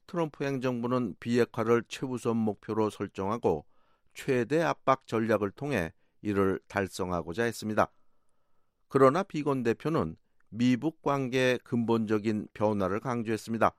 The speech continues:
비건 대표는 연설에서 미국의 목표는 단순히 비핵화에 머무는 것이 아니라 북한과의 근본적인 관계 개선과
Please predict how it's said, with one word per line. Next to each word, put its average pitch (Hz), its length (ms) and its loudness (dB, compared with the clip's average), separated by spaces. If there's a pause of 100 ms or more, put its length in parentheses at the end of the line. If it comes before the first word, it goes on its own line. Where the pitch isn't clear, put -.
(680)
비건 143 320 6
대표는 143 400 0
연설에서 135 760 0
미국의 117 460 0
목표는 113 600 -2 (360)
단순히 127 540 -2
비핵화에 135 560 -2
머무는 117 400 0
것이 95 220 -4
아니라 107 420 -2 (480)
북한과의 131 640 -4
근본적인 127 800 -4
관계 113 380 -2
개선과 107 580 0